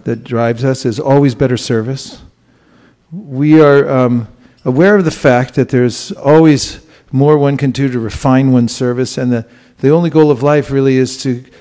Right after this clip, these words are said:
stay continual, continually in the service of Krishna, uh, without any stoppage. Whether you work outside or you work, uh, in the temple,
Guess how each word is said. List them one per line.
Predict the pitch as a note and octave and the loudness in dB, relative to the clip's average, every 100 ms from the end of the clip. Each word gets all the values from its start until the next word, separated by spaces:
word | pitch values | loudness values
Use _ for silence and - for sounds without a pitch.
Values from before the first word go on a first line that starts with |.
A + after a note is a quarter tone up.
| _ | _
stay | - - D#3+ E3 | -14 -2 0 0
continual, | - B2+ - G3 G3 E3 D3+ D3 D#3 - | 0 -4 2 4 6 4 2 -2 -6 -8
continually | D3+ C3+ F#3 F#3+ E3 C#3 C3 C3 | -4 0 2 2 2 0 0 0
in | A#2+ | -4
the | |
service | A2+ C#3 C3+ A#2+ G#2+ - | -2 -2 -2 -4 -8 -14
of | - | -10
Krishna, | G#2 - F#2+ F#2 - _ _ _ - _ _ _ - | -10 -8 -10 -12 -16 _ _ _ -20 _ _ _ -10
uh, | A2 | -8
without | G#2 A#2 A#2+ B2 | -4 -2 -2 0
any | A#2+ A#2+ | 0 -2
stoppage. | - C3+ C3 A2+ F#2+ - - F3 | -2 -2 0 -4 -6 -12 -20 -4
Whether | C3+ D3 | 0 4
you | D#3 D3 | 4 2
work | B2+ C#3+ D3+ - - _ _ _ | 2 2 0 -6 -20 _ _ _
outside | - A#2 - D3+ D3+ D#3 C#3+ | -6 -6 -4 0 2 2 0
or | |
you | A#2+ A#2 | -2 -2
work, | B2 B2 - _ _ _ _ | -4 -4 -10 _ _ _ _
uh, | - A2 | -10 -6
in | B2+ B2+ | -2 -2
the | A#2+ | -2
temple, | - D#3+ D#3+ D3 B2+ A#2+ | -2 0 2 2 0 -8